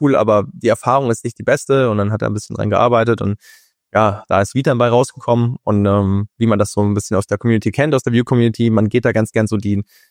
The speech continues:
den extra Schritt oder die extra Meile, äh, um das Ganze nicht nur für eine kleine Community, sondern das Ganze, äh, die ganze JavaScript, äh, Community verfügbar zu machen. Das sehen wir eben bei,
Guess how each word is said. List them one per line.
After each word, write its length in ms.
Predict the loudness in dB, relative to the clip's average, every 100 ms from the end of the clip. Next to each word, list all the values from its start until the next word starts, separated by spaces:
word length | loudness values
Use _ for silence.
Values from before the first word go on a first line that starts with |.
| _
den 80 | -6
extra 280 | -4 -2 -2
Schritt 260 | -2 0
oder 80 | 0
die 120 | 2
extra 260 | 0 -2 -2
Meile, 380 | 2 2 2 0 _ _ _
äh, 80 | -2
um 140 | 0
das 120 | 0 0
Ganze 280 | -4 -2
nicht 120 | -4 -2
nur 120 | -4
für 500 | 0 2 2 0 0
eine 440 | 2 2 2 0 -6
kleine 260 | -4 -2 -2
Community, 460 | -2 0 2 2
sondern 480 | 2 2 4 2 0
das 180 | -4 -4
Ganze, 440 | -4 0 2 2 -2 _ _ _ -2
äh, 140 | -2 -2 _
die 60 | -4
ganze 220 | -2 0
JavaScript, 680 | 0 0 0 -2 -4 -4 -8
äh, 140 | -4 -4
Community 360 | -2 -4 -2
verfügbar 380 | -6 -2 0 -2
zu 140 | -2 -2
machen. 240 | 0 -4 -6 _ _ _
Das 160 | -4 0
sehen 160 | 2
wir 60 | 4
eben 180 | 2 0
bei, 300 | 2 2